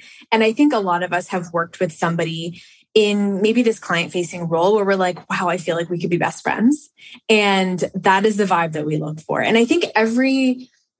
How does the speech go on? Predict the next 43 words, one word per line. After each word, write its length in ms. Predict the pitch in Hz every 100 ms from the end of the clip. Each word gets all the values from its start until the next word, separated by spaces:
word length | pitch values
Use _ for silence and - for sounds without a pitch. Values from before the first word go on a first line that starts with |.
| -
person 360 | 226 226 254
looking 260 | 202 180 214
for 100 | 214
an 60 | 208
account 260 | 202 170
manager 320 | 180 190 196 226
should 240 | - 240
also 380 | - 196 190 185
expect 420 | 175 - - -
this, 380 | - 196 - - - - -
because 320 | 220 226 220
if 220 | 208 -
you 260 | 226 262 269
are 200 | 214 202
putting 280 | 214 202
someone 340 | 202 202 202 202
in 200 | - 170
front 220 | 180 180
of 80 | 185
your 120 | 180
clients 560 | 156 170 180 208 226 -
on 140 | 190 185
behalf 340 | 175 170 170
of 140 | 180
your 100 | 180
business, 640 | 170 165 175 226 277 302 - - - _ -
you 160 | 247
wanna 180 | 294 320
make 220 | 269 254
sure 200 | - 247
that 200 | 233 226
they 160 | 208 208
have 480 | 196 175 196 196 -
that, 460 | 185 180 180 - _ _ _ -
that 200 | 202 185
vibe, 680 | 170 170 233 185 156 160 165
that 220 | 185 -
they 180 | 190 214
are 80 |
excited, 960 | 220 214 - - 170 226 269 165 143 -
that 160 | 190 190
they 240 | 208 208
are 400 | 196 185 185